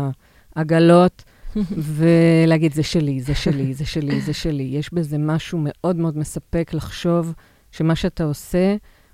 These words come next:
Speaker 1: בסוף מגיע לאנשים הביתה, נמצא בתוך המקרר שלהם, בתוך הארונות שלהם, בתוך החיים שלהם. זה יומיומי, זה הרגשה מאוד מאוד מספקת.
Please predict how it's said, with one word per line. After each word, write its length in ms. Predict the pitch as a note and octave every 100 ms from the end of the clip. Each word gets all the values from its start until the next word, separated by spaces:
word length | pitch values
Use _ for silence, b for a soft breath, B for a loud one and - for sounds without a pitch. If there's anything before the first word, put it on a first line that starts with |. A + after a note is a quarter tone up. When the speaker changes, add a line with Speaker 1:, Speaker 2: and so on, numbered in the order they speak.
| b
Speaker 1:
בסוף 320 | D3+ F3+ -
מגיע 360 | F3 D3+ F#3 F3
לאנשים 420 | E3 D#3 - D#3+
הביתה, 500 | C3+ D3+ E3+ - F3
נמצא 280 | D#3 - D#3+
בתוך 320 | D#3+ E3+ -
המקרר 540 | E3+ - E3+ D3+ D#3+
שלהם, 460 | D#3+ E3+ D#3 D3 C#3+
בתוך 300 | C#3 E3 -
הארונות 460 | - D#3+ E3+ E3 -
שלהם, 320 | E3+ D#3+ C#3
בתוך 280 | C#3 E3 E3
החיים 440 | - - E3 F3+
שלהם. 420 | - F3 D3+ D3 D3 b b b
זה 180 | b C#3+
יומיומי, 760 | E3 F3+ F3+ F3 E3+ F3+ F#3 E3 - b b b
זה 300 | D#3+ D3 E3 E3 E3 D#3+ D#3+
הרגשה 420 | D#3 D3+ D#3 - F#3+
מאוד 320 | F3 E3+ E3+
מאוד 120 | D#3
מספקת. 680 | D3 - D3 D3+ C3+ -